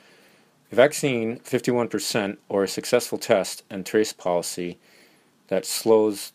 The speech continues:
the covid nineteen pandemic, twenty-nine percent, are seen as the greatest upside risks to the U S economy. So fifty-one percent say the greatest upside risk is a successful test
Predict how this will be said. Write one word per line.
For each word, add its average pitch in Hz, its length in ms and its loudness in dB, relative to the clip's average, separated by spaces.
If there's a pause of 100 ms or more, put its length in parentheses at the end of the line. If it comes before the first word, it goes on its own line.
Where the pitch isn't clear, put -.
the - 80 -10
covid 104 400 0
nineteen 98 340 -6
pandemic, 95 680 -2 (160)
twenty-nine 101 460 -4
percent, 85 420 -10 (160)
are 92 80 -4
seen 101 340 -6
as 92 360 -2
the 87 80 -6
greatest 95 420 -4
upside 92 380 -6
risks - 340 -6 (120)
to 98 100 -6
the 87 100 -6
U 87 180 -2
S - 140 -8
economy. 87 500 -14 (340)
So 110 120 -2
fifty-one 131 440 2
percent 113 340 -2
say 110 360 4
the 101 160 -4
greatest 104 400 0
upside 101 340 2
risk 95 340 -4
is - 480 -6 (120)
a 107 80 -4
successful 98 560 -4
test - 440 -2